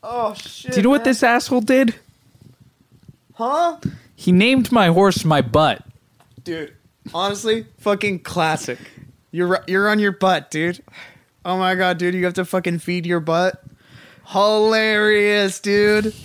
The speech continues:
Speaker 1: It's the only thing that keeps my mind off of <sighs> Rachel.
Speaker 2: This loser's been talking about Ra-, you should be talking to him.
Speaker 1: Hey, are you, do you do therapy?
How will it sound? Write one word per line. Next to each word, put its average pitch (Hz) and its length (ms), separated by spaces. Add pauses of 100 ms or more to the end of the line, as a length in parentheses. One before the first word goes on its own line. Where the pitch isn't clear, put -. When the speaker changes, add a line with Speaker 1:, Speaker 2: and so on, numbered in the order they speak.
(400)
Speaker 1:
It's - 100
the 180 140
only 185 260
thing 185 220
that 180 180
keeps 190 220
my 175 100
mind 175 240
off 185 180
of 220 160 (1700)
<sighs> - 60 (840)
Rachel. - 340 (180)
Speaker 2:
This - 200
loser's 131 420
been 101 160
talking 110 240
about 92 260
Ra-, 117 180
you 165 220
should - 160
be 123 100
talking 123 280
to 110 60
him. 123 360 (1040)
Speaker 1:
Hey, 247 160 (580)
are 160 120
you, 285 220 (400)
do 190 120
you 254 60
do 320 120
therapy? 349 580